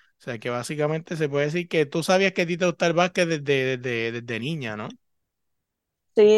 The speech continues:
Speaker 2: desde pequeña veía a mis hermanos mayores jugar y, di, siempre me guiaba por ellos, digamos. Entonces,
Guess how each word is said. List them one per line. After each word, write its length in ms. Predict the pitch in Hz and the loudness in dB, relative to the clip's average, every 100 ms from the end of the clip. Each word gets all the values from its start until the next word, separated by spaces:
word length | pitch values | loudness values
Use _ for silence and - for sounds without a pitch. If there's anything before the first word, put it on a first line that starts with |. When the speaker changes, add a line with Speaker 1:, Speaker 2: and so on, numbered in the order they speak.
| 214 | 6
Speaker 2:
desde 180 | 202 196 | 4 2
pequeña 640 | 190 - 196 220 226 208 | 0 -2 -2 0 0 2
veía 200 | 196 190 | 2 0
a 40 | 208 | -2
mis 140 | 226 | -4
hermanos 460 | 208 190 196 214 226 | -4 -4 -4 -4 -4
mayores 320 | 185 190 214 | -2 0 0
jugar 400 | 180 175 196 254 _ _ _ _ - _ _ _ | -2 0 -2 -4 _ _ _ _ -20 _ _ _
y, 760 | 190 190 190 190 190 190 185 185 185 _ | -2 0 2 0 0 0 -2 -4 -12 _
di, 300 | 180 226 214 - | 2 2 2 -2
siempre 260 | 214 208 226 | 0 0 0
me 140 | 202 | 2
guiaba 240 | 196 202 214 | 4 4 2
por 160 | 185 | -2
ellos, 300 | 196 196 190 | -2 -2 -4
digamos. 380 | 180 185 185 185 | -4 -8 -8 -8
Entonces, 960 | 185 185 185 190 196 196 190 - - | -4 -2 -2 2 2 2 -2 -10 -18